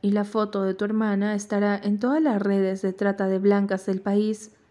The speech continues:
"¿Qué puedo hacer para ayudar?", le pregunté entonces.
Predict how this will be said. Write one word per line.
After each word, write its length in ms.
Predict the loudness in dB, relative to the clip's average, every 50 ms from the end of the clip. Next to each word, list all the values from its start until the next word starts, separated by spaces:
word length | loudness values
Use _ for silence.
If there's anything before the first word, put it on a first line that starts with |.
| _ _ _ _ _ _ _ _ _ _ _ _ _ _ _ _ _ _ _ _
"¿Qué 160 | 0 0 0
puedo 240 | 2 4 4 4 4
hacer 320 | 2 0 0 -2 -2 -2
para 160 | -2 -2 -2
ayudar?", 640 | -2 0 0 0 0 0 0 -2 -2 -2 -4 -10 -16 _ _ _ _ _ _ _ _ _
le 140 | 0 0 2
pregunté 580 | 2 2 2 2 2 2 2 2 0 0 0 0
entonces. 720 | 0 0 0 0 2 2 2 0 -2 -6 -8 -10 -12 -18